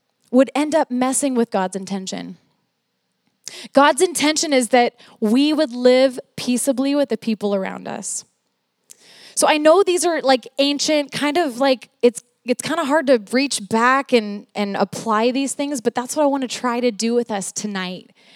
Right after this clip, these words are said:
'Cause I believe that all of Scripture is God-breathed,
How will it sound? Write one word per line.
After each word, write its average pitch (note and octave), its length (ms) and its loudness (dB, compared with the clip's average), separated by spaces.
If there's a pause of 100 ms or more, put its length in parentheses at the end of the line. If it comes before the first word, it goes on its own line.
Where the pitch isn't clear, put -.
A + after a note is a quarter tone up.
(120)
'Cause B3 140 -2
I C4 120 4
believe C4+ 560 0 (320)
that A#3 160 6
all A#3 220 6
of B3+ 100 6
Scripture C4+ 760 0 (580)
is A3+ 240 2
God-breathed, G3+ 840 -2